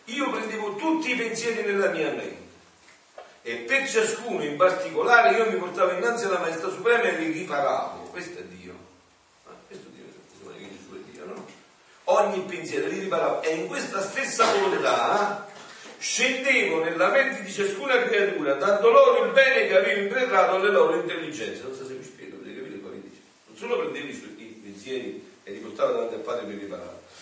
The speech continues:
ma poi tutti i meriti che venivano da questo li dava a me. Non è che si riteneva lui. Ha fatto tutto lui, ma i meriti li dava a me.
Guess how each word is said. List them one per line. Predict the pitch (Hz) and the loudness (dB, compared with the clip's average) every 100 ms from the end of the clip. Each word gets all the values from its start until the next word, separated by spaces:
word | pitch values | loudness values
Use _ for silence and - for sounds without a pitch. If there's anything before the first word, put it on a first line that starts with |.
| - | -6
ma | - 185 | 0 2
poi | - 196 | 4 4
tutti | - 262 196 | 2 -4 -8
i | 196 | -4
meriti | 202 - 151 | -2 -2 -4
che | 135 | -8
venivano | 151 151 131 | -6 -6 -4
da | |
questo | - - | -6 -10
li | - | -6
dava | 131 127 | -4 -4
a | |
me. | 127 131 - - _ _ _ - | -8 -10 -12 -18 _ _ _ -10
Non | - | -8
è | |
che | 104 | -8
si | - | -8
riteneva | 98 92 92 85 | -12 -14 -12 -14
lui. | 85 | -14
Ha | - - - | -18 -20 -18
fatto | - - | -16 -14
tutto | 196 202 165 | -12 -10 -6
lui, | 160 - | -6 -4
ma | 160 | -4
i | 151 | -4
meriti | - - - - | -4 -4 -6 -8
li | |
dava | - - | -6 -6
a | - | -6
me. | 127 - | -8 -10